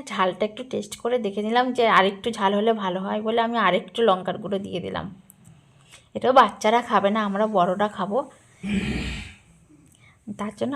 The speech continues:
আমরা একটু কটকটে ঝাল বাড়া করছি। হয়ে গেছে, এবার একটু সামান্য জল দিয়ে আমি হচ্ছে ফুটিয়ে নেব, যাতে ভালো করে এগুলো সেদ্ধ হয়।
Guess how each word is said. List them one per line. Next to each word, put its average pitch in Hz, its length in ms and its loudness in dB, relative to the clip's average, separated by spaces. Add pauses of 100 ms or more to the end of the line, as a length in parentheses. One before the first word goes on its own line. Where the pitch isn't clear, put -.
আমরা 208 240 0
একটু - 140 -14 (120)
কটকটে 220 480 0
ঝাল 180 140 -2 (100)
বাড়া 175 220 -2
করছি। 170 240 -6 (120)
হয়ে 190 180 0
গেছে, 202 260 -2
এবার 202 180 -2
একটু 185 140 -4 (100)
সামান্য 190 400 -2 (180)
জল 185 180 2 (120)
দিয়ে 285 160 -2 (500)
আমি 185 240 -6
হচ্ছে 180 300 -6 (280)
ফুটিয়ে 202 460 0
নেব, 160 120 -6 (1160)
যাতে 202 160 -4 (100)
ভালো 180 220 -2
করে 226 200 -4
এগুলো 226 200 -6 (100)
সেদ্ধ 175 260 -8
হয়। 185 120 -4